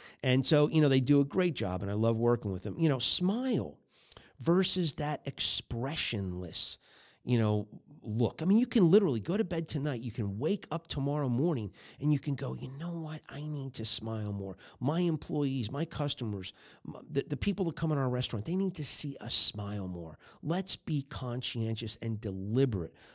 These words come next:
about that. Not artificial, but, you know, if you're happy inside, let it, wear it on, on your face. Why not? Right? Um,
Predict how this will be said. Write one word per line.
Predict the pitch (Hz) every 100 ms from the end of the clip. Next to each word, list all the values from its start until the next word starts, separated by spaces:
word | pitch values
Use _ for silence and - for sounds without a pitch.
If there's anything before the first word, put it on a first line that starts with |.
| _ -
about | 92 90 87 -
that. | 87 -
Not | 190 233 -
artificial, | 160 156 139 - 165 180 - 90 - - - -
but, | 185 - -
you | 247
know, | 202 202
if | 190 190
you're | 226
happy | 269 180 208 226 214
inside, | 196 185 202 226 285 214 - -
let | 165 302 427
it, | 403 -
wear | 170 302 403 330
it |
on, | 156 120 113 113 -
on | 110 104
your | 92
face. | - 82 78 -
Why | 175
not? | 220 127 95 - - - -
Right? | 117 143 190 - -
Um, | 160 156